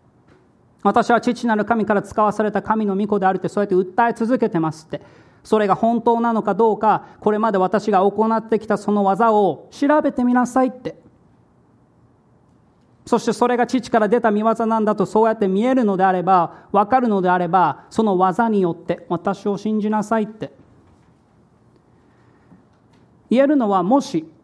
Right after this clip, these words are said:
イエス様の言葉と御業がかけ離れたものであったら、イエス様は信用を大きく失いました。言ってることとやってることが違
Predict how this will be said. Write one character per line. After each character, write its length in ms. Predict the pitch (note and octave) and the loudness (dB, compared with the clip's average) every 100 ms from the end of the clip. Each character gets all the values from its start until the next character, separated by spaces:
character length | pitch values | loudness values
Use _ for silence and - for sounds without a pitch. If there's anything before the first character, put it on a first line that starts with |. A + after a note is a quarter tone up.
| - | -4
イ 100 | G3+ | -2
エ 80 | A#3 | 0
ス 80 | - | 0
様 200 | G3 F3 | 0 2
の 280 | F3+ D#3+ - | 0 0 -2
言 240 | F3+ A3 | 0 0
葉 140 | G#3+ G#3 | 0 0
と 360 | F#3+ E3+ D3 - | 0 0 -2 -2
御 80 | F3+ | 0
業 180 | F#3+ F#3 F3+ | 2 0 -2
が 300 | F#3 D#3+ - | 0 0 -2
か 180 | - F3+ | -6 -6
け 180 | - G3+ | 0 -2
離 360 | - G3 A3+ A#3+ | 0 -2 0 -2
れ 100 | G#3 | -2
た 120 | F3+ | -2
も 160 | E3+ | -2
の 100 | F3 | -2
で 100 | E3 | -4
あ 180 | E3 F3 | -2 -4
っ 60 | F#4 - _ | -4 -10 _
た 140 | A#3+ | 0
ら、 340 | A3+ E3+ C#3 - _ _ _ _ | 2 2 -2 -12 _ _ _ _
イ 60 | G3+ | -4
エ 80 | |
ス 60 | G#3+ | 0
様 180 | G3 D3+ | -2 -2
は 60 | |
信 240 | C#3+ G3+ F#3+ | -2 -2 0
用 240 | F#3 F3 | 0 0
を 220 | F#3 A3 | 0 2
大 60 | A3 | 2
き 120 | E3+ | 2
く 140 | D#3+ E3 | -2 -4
失 280 | D#3+ E3+ E3 | -2 -2 -2
い 40 | |
ま 140 | D#3 D3 | -2 -4
し 80 | |
た。 160 | - C3+ - - | -6 -6 -10 -6
言 100 | F#3+ | -4
っ 20 | F#3 | -2
て 160 | A3 | 0
る 120 | G3 | 0
こ 120 | F#3+ F#3+ | 0 0
と 120 | F#3 | 0
と 80 | E3+ | 0
や 140 | E3+ | 0
っ 80 | E3+ | 0
て 80 | F3+ | -2
る 80 | |
こ 100 | F3 | -2
と 100 | F3+ | -2
が 80 | E3+ | -4
違 160 | D#3 | -2